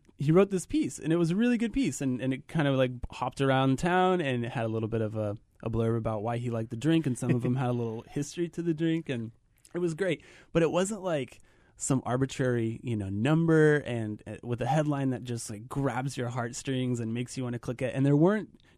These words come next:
Speaker 1: gifs involved either. So, like, if you take the gifs <laughs> out, then it's just gibberish. It's, like, this article that makes no sense. So it was, like, a, it was, I think of that piece and those kinds of articles as more of a service piece. You know what I
Speaker 2: Right.
Speaker 1: mean? Like,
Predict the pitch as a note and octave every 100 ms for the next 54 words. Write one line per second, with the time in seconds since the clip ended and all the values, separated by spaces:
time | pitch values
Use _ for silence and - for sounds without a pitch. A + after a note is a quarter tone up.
0 | C3 A2 C3 E3 - B2 A2+ A2 G#2+ G#2+
1 | - C#3+ A#2 - F#3+ C#3 C3 D3+ D3+ D#3
2 | D3+ F#3+ E3+ C3 D3 D#3 - B2+ C#3 -
3 | C3+ C#3 G#2 - - - - D3+ C#3+ D3+
4 | D3+ C3+ - C#3+ B2 B2 C3 D3 A#2 A2+
5 | - B2+ C#3 B2+ C3+ B2+ C3+ C#3 C#3+ C3+
6 | A#2+ A#2 A#2+ A2 - C3 A2 - - -
7 | - - G3 F#3+ G3 G#3 A3+ G3+ D#3+ E3
8 | D#3 E3 F3 G#3+ - - D3 C3+ B2 -
9 | D#3 C3+ - - B2+ C3+ D3+ D3 C#3+ C3
10 | C3 B2 C#3+ D3+ D#3+ D3+ C#3 C3+ A#2+ B2+
11 | B2+ A2+ - F#3+ D3+ - A#2+ - - A#2+
12 | A#2 A#2 A#2 A#2+ B2